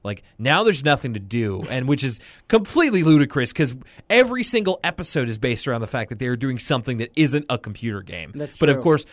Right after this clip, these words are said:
Speaker 1: once you take away the computer game and that's what they wanna do, it's like, there is nothing to do. So <laughs> I completely understood that. I've definitely been in that situation before.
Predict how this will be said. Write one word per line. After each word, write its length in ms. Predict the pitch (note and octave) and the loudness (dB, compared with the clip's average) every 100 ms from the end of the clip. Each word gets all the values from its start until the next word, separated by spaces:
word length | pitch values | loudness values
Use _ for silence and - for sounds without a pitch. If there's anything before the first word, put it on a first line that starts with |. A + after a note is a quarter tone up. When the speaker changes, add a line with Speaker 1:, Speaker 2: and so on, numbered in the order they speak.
| - | -8
Speaker 1:
once 240 | C#3 D#3+ F#3 | -4 -4 -4
you 60 | |
take 320 | D#3 F#3 F3 | -6 -6 -4
away 320 | D3+ C#3+ D#3+ E3 | -2 -2 0 -2
the 100 | D3 | -4
computer 440 | C3+ - D#3 D3+ | -10 -6 -4 -2
game 240 | B2+ A#2 A2 | -2 -4 -4
and 60 | |
that's 160 | C3 - | -6 -8
what 80 | D3+ | -8
they 100 | C3+ | -6
wanna 300 | C3 B2+ A#2 | -2 -2 -2
do, 400 | C#3+ E3+ C3+ - _ - | 0 2 2 -2 _ -12
it's 220 | A2+ C3+ | -8 -4
like, 240 | B2 A2 _ _ _ _ - | -4 -6 _ _ _ _ 0
there 120 | D#3 | 4
is 200 | F3+ - | 4 2
nothing 280 | G2 - F#2 | -8 -12 -18
to 60 | |
do. 280 | - C#2+ - _ _ _ _ _ | -18 -18 -18 _ _ _ _ _
So 480 | - C#3+ B2 - - _ | 0 2 2 0 -8 _
<laughs> 160 | D3 - | -12 -4
I 280 | C3 C3 A2 | -2 -2 -6
completely 480 | - B2+ D3+ C3 C#3 - | -12 -6 -4 -4 -4 -2
understood 580 | D3+ C3 - - D3 A#2+ | -2 -2 -6 0 2 2
that. 160 | A2 | 0
I've 100 | G#2 | -2
definitely 280 | C#3 B2+ C#3 | -4 -4 -4
been 160 | A#2+ A#2+ | -4 -6
in 240 | A#2+ A#2+ | -6 -4
that 180 | A2+ A#2 | -4 -4
situation 540 | A2+ A2 G2+ G2+ G2+ | -8 -8 -8 -10 -12
before. 480 | F#2+ - G#2+ G#2 F#2 | -16 -8 -4 -4 -6